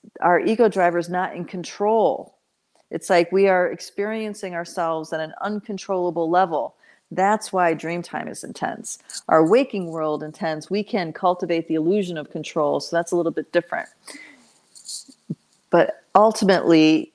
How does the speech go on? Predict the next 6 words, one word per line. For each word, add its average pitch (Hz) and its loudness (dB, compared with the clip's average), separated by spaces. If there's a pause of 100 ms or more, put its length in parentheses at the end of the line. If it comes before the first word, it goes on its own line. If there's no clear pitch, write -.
(680)
the 170 2
dream 196 4
realm 160 0
is 151 -6
the 170 -4
precursor 156 0